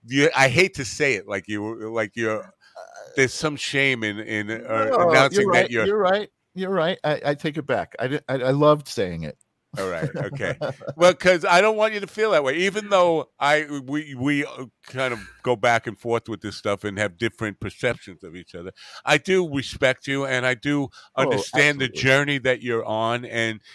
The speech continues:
Speaker 1: and that, you know, I've been there. We all feel like we're opening windows and, and, and, uh, coming to a greater, uh, understanding. Uh, and I, I totally respect that. So don't ever be shy about that with me,
Speaker 2: No,
Speaker 1: even though,
Speaker 2: no.
Speaker 1: even though
Speaker 2: I
Speaker 1: I might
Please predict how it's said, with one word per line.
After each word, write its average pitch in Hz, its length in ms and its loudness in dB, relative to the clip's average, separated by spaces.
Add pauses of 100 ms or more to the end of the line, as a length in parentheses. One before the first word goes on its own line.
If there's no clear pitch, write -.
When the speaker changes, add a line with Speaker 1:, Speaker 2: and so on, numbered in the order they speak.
(180)
Speaker 1:
and 120 200 -2
that, 120 240 2 (300)
you 139 140 -10
know, 127 300 -6
I've 151 260 0
been 196 200 -4
there. 139 280 0
We 135 180 -6
all 175 220 0
feel 196 320 -6
like 143 260 -2
we're 135 200 -4
opening 143 500 -8
windows 147 440 -4
and, 127 280 -12
and, 120 400 -6 (320)
and, 117 580 -2
uh, 113 240 -4 (260)
coming 143 300 -4
to 131 160 -10
a 117 40 -14
greater, 127 440 0
uh, 120 160 -4 (180)
understanding. 123 880 -4 (360)
Uh, 117 440 2 (100)
and 131 220 -2
I, 151 320 0 (100)
I 170 260 2 (100)
totally 180 380 -6
respect 95 440 -8
that. 92 260 -12
So 127 100 -6
don't 156 200 -4
ever 170 180 -4
be 120 160 -8
shy 123 340 2
about 85 340 -4
that 80 160 -8
with 90 120 -12
me, 104 120 -8
Speaker 2:
No, 120 80 -2 (100)
Speaker 1:
even 139 100 0
though, 147 180 -2
Speaker 2:
no. - 40 -4
Speaker 1:
even 170 220 -2
though 160 180 4
Speaker 2:
I 139 60 4
Speaker 1:
I - 20 -2
might 135 300 0